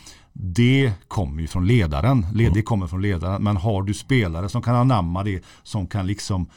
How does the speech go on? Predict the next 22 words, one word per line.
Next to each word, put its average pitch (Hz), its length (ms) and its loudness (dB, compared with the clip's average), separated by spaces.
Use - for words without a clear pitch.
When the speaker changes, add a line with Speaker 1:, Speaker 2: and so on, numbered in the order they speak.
Speaker 1:
hela 113 320 2
tiden, 90 500 -2
eh, 95 280 -4
vara 95 360 0
där 90 260 0
med, 90 540 -4
med, 92 240 -6
med 92 140 -4
sina 95 220 0
insatser, 92 180 -2
så 101 40 -2
tror 117 120 2
jag 101 40 0
det 92 100 -4
blir - 40 0
lättare. 107 580 0
Så - 100 -2
att 98 80 -2
det 107 80 0
blir 127 220 4
ju, 113 140 4
men 92 80 -6